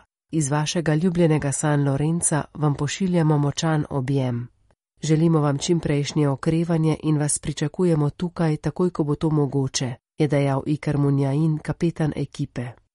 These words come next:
Ciro Ferrara, trener in nekdanji italijanski nogometaš, pa je papeža spodbudil s citatom svetega Avguština: "Tiste, ki ljubijo mir, je treba pohvaliti, tistih, ki ga sovražijo, pa ne smemo izzivati z grajanjem.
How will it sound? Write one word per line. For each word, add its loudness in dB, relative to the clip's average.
Ciro 0
Ferrara, -2
trener -2
in 0
nekdanji 0
italijanski -2
nogometaš, -2
pa -4
je -2
papeža -4
spodbudil -2
s -4
citatom -2
svetega 0
Avguština: -2
"Tiste, -2
ki -6
ljubijo 2
mir, 2
je 0
treba -2
pohvaliti, -2
tistih, -4
ki -8
ga 0
sovražijo, 0
pa 0
ne 2
smemo 2
izzivati 0
z -4
grajanjem. -4